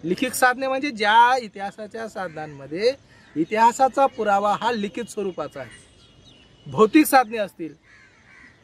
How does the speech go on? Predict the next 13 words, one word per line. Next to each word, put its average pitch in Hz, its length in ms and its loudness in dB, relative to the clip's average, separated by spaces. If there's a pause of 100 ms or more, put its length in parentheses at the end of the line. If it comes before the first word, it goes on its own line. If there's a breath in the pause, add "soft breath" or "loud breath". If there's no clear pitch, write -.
किल्ले, 196 540 -2 (280)
मंदिरे, 180 680 -2 (360)
गढ्या 202 360 0 (720)
या 208 60 -2
भौतिक 202 400 2
स्वरूपाच्या 262 580 2
साधनांच्या 220 560 0
माध्यमातून 226 560 -2
सुद्धा 226 240 -6
आपल्याला 202 260 -6
इतिहास 180 320 -4
समजत 156 320 -10
असतो. 127 300 -16